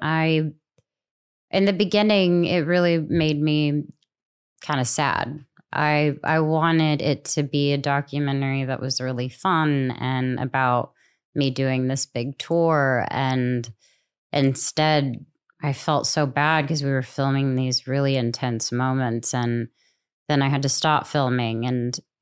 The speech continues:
I think I really ultimately wanted people to realize that I'm not really that put together.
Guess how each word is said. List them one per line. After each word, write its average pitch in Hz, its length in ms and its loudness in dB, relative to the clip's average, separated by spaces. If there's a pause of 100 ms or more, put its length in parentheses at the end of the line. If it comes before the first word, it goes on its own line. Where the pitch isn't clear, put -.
(920)
I 202 120 2
think 240 240 2
I 226 100 4
really 175 500 4
ultimately 147 640 0
wanted 139 360 0
people 135 360 -2
to 143 160 -6
realize 131 560 0
that 139 160 0
I'm 131 240 0
not 127 240 -2
really 135 360 0
that 120 380 -4
put - 200 -6
together. 139 800 -2